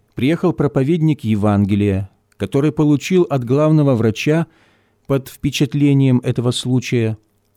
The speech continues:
разрешение говорить перед многими короткое слово из Библии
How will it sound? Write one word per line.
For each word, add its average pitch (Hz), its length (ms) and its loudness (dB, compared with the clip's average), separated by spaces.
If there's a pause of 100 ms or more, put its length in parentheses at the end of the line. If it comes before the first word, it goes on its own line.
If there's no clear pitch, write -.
(180)
разрешение 143 840 2
говорить 127 600 0
перед 135 300 0
многими 156 640 -2
короткое 151 720 -2
слово 143 380 0 (100)
из 82 160 -4
Библии 160 560 -2